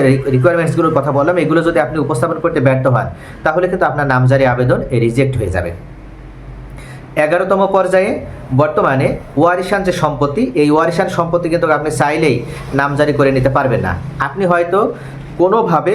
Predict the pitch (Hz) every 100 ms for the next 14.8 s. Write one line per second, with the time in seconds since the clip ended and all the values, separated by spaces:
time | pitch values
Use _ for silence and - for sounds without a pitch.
0 | - - - - 135 131 165 220 175 147
1 | 135 139 131 131 156 147 160 156 180 127
2 | 127 165 202 202 165 147 143 123 123 135
3 | 135 127 127 123 107 92 78 - - -
4 | - - - - - - - - - 175
5 | 180 202 160 165 - - - 151 147 214
6 | 196 190 190 185 180 220 156 156 151 156
7 | - 180 180 165 143 139 156 165 156 151
8 | 156 170 175 214 - 123 131 180 175 170
9 | 165 202 - - - - 196 208 208 196
10 | 160 139 156 214 143 139 139 147 156 165
11 | 160 - 202 185 - 123 120 123 196 -
12 | - - - - - 127 127 143 160 208
13 | 214 165 147 147 175 - 151 143 170 160
14 | 143 107 - - - - 127